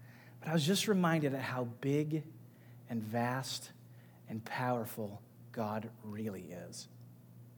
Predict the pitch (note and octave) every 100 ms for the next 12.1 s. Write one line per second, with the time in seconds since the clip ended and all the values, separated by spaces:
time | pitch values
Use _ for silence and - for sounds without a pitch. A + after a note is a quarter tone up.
0 | - - - - - - - - - D3
1 | D3+ D#3 E3+ F3 G3 E3+ D3+ D3 C#3+ A#2+
2 | A#2 - D3 F3 G#3 G3+ F3 F3+ F3+ D#3
3 | C#3 C3+ A#2+ A2+ - - - - - C3+
4 | C#3+ D#3+ E3+ D#3+ - - D3+ C#3 C3 B2+
5 | - C#3 - C#3 E3 C#3 C3+ D#3 D3+ -
6 | - - - - - C3 - - D#3+ F3
7 | F3 E3+ C#3 D#3 C#3+ C3+ - C3+ A#2+ A2
8 | G#2+ - - B2 G#2+ - C3+ A#2+ A2 G#2
9 | - G2+ F#2 - - - - - - -
10 | - - - - - - - - C#3 C#3+
11 | A#3 - G3 D#3 E3+ E3+ C3 A2+ G#2+ G#2